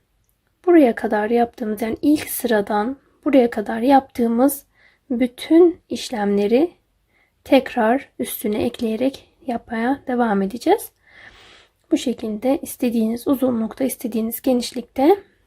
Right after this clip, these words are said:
örgülerinizi elde edebileceksiniz. Ben bu modelleri daha çok çocuk kıyafetlerinde,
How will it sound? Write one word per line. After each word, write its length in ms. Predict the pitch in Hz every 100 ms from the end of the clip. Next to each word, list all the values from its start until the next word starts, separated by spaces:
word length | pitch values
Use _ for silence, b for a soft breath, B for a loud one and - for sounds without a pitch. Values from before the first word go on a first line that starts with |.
| _ _ _
örgülerinizi 840 | 277 226 220 202 196 202 - 285 359
elde 360 | 302 240 220 233
edebileceksiniz. 1080 | 233 233 226 214 208 202 - - 196 - - b b b _
Ben 200 | 302 254
bu 80 | 233
modelleri 800 | 240 214 220 196 196 226 285 359 B B -
daha 180 | 247 240
çok 220 | 262 240
çocuk 280 | - 240 -
kıyafetlerinde, 1000 | - 196 190 196 _ 214 196 190 214